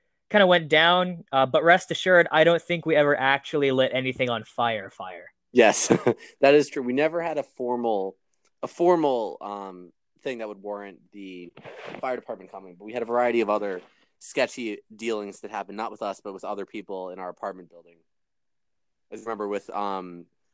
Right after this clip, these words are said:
Speaker 2: I remember there was, like, a shooting at our apartment, which was super random that the,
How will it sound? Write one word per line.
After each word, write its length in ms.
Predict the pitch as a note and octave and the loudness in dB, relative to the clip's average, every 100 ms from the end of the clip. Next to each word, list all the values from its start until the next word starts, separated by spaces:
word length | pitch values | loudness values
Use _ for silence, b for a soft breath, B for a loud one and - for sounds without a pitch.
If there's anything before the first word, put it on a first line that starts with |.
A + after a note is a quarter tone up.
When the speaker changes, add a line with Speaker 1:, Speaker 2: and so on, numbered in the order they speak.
| - | -12
Speaker 2:
I 40 | |
remember 260 | C3+ E3+ E3+ | -8 -4 -6
there 160 | B2 C3+ | -8 -8
was, 80 | |
like, 120 | B2 A2 | -6 -8
a 40 | |
shooting 540 | - - B2+ G#2+ F2+ - | -10 -8 -6 -8 -10 -12
at 120 | G#2 | -8
our 100 | G2+ | -6
apartment, 400 | F#2 A#2 G#2+ F#2+ | -8 -10 -12 -14
which 160 | F#2+ F#2 | -18 -16
was 120 | G2 | -14
super 200 | A#2+ G#2+ | -10 -6
random 320 | G2+ G#2 G2 | -4 -4 -4
that 120 | F2+ F2 | -4 -2
the, 240 | F#2 F2+ | -2 -2